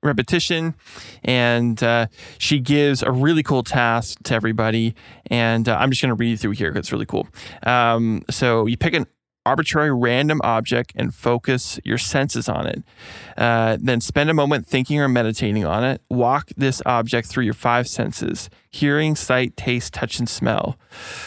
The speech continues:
Remember the organic and kinesthetic senses. What feelings of an-, anticipation or mood does the object give you, and why?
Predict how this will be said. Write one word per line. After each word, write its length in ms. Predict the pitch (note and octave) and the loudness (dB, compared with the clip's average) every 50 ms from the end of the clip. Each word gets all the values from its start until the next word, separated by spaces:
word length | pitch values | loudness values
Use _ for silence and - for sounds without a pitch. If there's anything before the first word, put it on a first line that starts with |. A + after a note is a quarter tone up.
| - - - | -10 -4 0
Remember 300 | C3 C3 C3 C3+ C#3 D3 | 2 4 4 4 2 2
the 160 | C#3 C#3 C#3 - | 2 2 2 2
organic 560 | C#3+ C#3+ C#3 C3 - C3+ C3 C3 C3 A#2+ - | 2 0 0 0 0 0 2 2 2 0 0
and 120 | A2 G#2+ - | -2 -4 -4
kinesthetic 640 | - - C#3+ C#3 C3 - - C3 A#2+ B2 - - | -2 0 0 0 0 0 0 0 0 0 -2 -4
senses. 720 | - - C3 A2+ A2 A2+ - - - - - - - - _ - - - - - _ - | -6 -2 0 0 0 0 -2 -4 -4 -4 -4 -6 -8 -10 _ -20 -20 -20 -20 -18 _ -2
What 220 | - C3+ - - | 0 0 0 2
feelings 380 | - C#3 D3 C#3 D3 D3 C#3 C3+ | 2 2 4 4 4 2 2 0
of 80 | B2 - - | 0 0 0
an-, 180 | C3+ C3 - - _ _ - C#3+ | 0 0 0 -4 _ _ -4 -4
anticipation 880 | C3 - - - D3+ C3 - B2 - - - C#3+ C#3 C#3 - - B2 | -2 -2 -2 -2 -2 -2 -2 -4 -4 -2 0 0 0 0 0 0 0
or 160 | - - C3 | 0 0 0
mood 380 | B2 A#2+ B2 C3+ C3+ B2+ A#2+ A2+ | 2 2 2 2 4 2 2 2
does 120 | B2 A#2 | 0 0
the 140 | - A2+ - | -2 -4 -2
object 420 | - A#2 A#2 A#2 B2 A2+ G#2+ - - | -2 -2 -2 0 -2 -2 -4 -2 -2
give 260 | B2+ B2 B2+ C3 A#2+ | 0 0 0 0 0
you, 200 | - E2+ D#2+ D#2 | 0 0 0 0
and 100 | D#2+ E2+ | -2 -2
why? 420 | F2 D#2+ F2+ G#2 F#2 B1 - - | -2 0 0 0 -2 -2 -4 -6